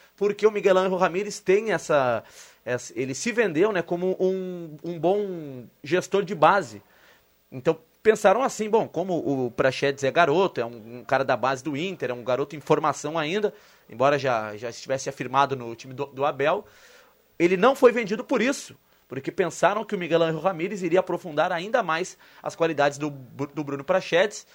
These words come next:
que realmente tá mal, né? Tá jo-, jogando mal, até fez gol contra o Fortaleza, mas vem muito mal. E o Caio, o Caio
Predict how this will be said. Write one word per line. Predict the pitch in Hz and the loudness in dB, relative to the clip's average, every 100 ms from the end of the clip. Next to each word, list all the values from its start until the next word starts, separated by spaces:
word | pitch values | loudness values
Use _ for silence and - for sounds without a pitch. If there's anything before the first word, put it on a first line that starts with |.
| _ _ _ _ _ - | _ _ _ _ _ -10
que | 135 | 0
realmente | 202 208 165 151 - | 0 2 -2 -4 -2
tá | - 220 | 2 4
mal, | 170 147 | 4 2
né? | 113 | 0
Tá | - 143 147 | -4 -4 -2
jo-, | 143 147 147 | -2 -4 -2
jogando | 147 151 208 160 | 4 4 4 4
mal, | 135 175 185 135 | 6 6 6 4
até | 123 165 | 0 0
fez | 175 143 | -2 -2
gol | 147 | -4
contra | 160 - | -6 -4
o | |
Fortaleza, | 143 139 123 135 156 | -4 -2 -2 -2 -4
mas | 147 123 | -6 -6
vem | 160 | -8
muito | 147 151 160 | -6 -8 -6
mal. | 175 107 95 _ _ _ _ _ _ | -4 -4 -6 _ _ _ _ _ _
E | 190 | -6
o | 214 | 0
Caio, | 220 233 | 2 2
o | 190 | 0
Caio | - 185 190 165 | 0 2 2 2